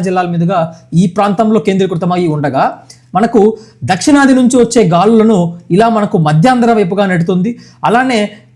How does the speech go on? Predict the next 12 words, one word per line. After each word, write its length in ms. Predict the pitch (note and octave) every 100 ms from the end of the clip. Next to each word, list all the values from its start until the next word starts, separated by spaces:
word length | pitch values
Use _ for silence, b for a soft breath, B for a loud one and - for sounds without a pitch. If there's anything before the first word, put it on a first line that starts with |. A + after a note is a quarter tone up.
| F3+
ఈ 20 | G#3
పక్కన 220 | B3 C4 B3+
మనకు 160 | A#3 A3
ఒక 80 | F3+ - G#3+
కన్వర్జెన్స్ 440 | A#3 B3+ C4 B3 B3+
ప్యాటర్న్గా 400 | A3 G#3+ G#3+ G#3+
ఏర్పడి 320 | G3 F#3 G3 F#3 E3+ - -
తిరుపతి, 400 | A#3 A3 A#3+ C4 -
చెన్నై 240 | G#3 A3+ F3+
బెల్ట్స్‌లో 300 | F#3+ F#3 G3 E3+
కూడా 160 | F#3 F3+ E3 B D3+
విస్తారంగా 460 | E3 A#3 G#3 G3+